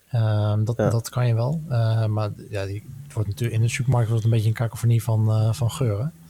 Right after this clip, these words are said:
Speaker 1: Eh, dus dat, dat,
Speaker 2: <laughs>
Speaker 1: eh, dat is soms wat lastiger. Maar ook, eh, bij, eh, eh, Dunkin' Donuts in Amsterdam, die schijnen daar druk mee bezig te zijn. Gewoon echt, echt die mer-, dat merk neerzetten.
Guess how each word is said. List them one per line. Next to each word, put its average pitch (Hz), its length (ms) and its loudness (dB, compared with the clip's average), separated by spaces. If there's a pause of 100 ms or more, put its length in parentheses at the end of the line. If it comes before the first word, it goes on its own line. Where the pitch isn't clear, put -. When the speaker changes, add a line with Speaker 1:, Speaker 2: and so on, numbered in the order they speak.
(800)
Speaker 1:
Eh, 107 360 2
dus 104 140 2
dat, 107 280 0
dat, 110 220 2
Speaker 2:
<laughs> - 60 2
Speaker 1:
eh, 104 240 -2
dat 104 120 -4
is - 80 -8
soms 104 200 -4
wat 101 100 -6
lastiger. 101 420 -4
Maar 117 140 -2
ook, 113 280 -4
eh, 104 300 -2 (100)
bij, 104 300 -2
eh, 104 240 -2 (760)
eh, 104 800 0
Dunkin' 113 380 0
Donuts 131 360 0
in 139 80 0
Amsterdam, 131 360 0
die 120 100 0
schijnen 127 240 -2
daar 120 160 2
druk 123 200 -2
mee 120 100 4
bezig 117 300 0
te 117 80 -4
zijn. 113 240 0
Gewoon 127 180 -4
echt, - 220 -10
echt - 160 -8
die 110 160 0
mer-, 117 200 2
dat 117 140 -2
merk 123 280 2
neerzetten. 107 500 -2